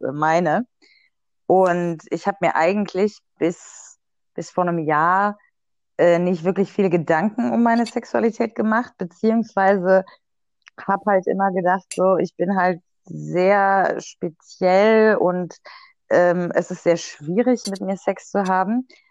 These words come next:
weil diese Männer mir immer dieses Gefühl gegeben haben. Also alles, was ich angedeutet hab, was ich wollte oder wie ich war, war halt tendenziell falsch oder ekelig oder nicht normal.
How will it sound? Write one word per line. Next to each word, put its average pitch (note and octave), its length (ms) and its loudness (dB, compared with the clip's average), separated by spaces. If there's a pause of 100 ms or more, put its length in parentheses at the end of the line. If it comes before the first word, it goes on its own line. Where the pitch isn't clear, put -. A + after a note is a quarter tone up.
(140)
weil F#3 520 0
diese F#3 260 -4
Männer G#3 520 0
mir A3+ 200 -2
immer A3+ 200 0
dieses G#3 240 -2
Gefühl - 260 -6
gegeben D3 400 -2
haben. C3+ 300 -2
Also F3 220 0
alles, B3+ 400 -2
was F#3+ 200 -4
ich - 320 -4
angedeutet A3 680 -2
hab, G3+ 180 -2
was F3 140 -2
ich F3+ 180 -10
wollte G3+ 480 2
oder F3+ 220 2
wie F3 140 -4
ich E3 160 -8
war, F#3 320 2
war F#3+ 120 0
halt F#3+ 160 -2
tendenziell F3 560 -4
falsch F#3+ 640 0
oder E3+ 240 0
ekelig F3+ 600 -2
oder D#3 160 0
nicht D#3+ 180 -10
normal. E3+ 560 0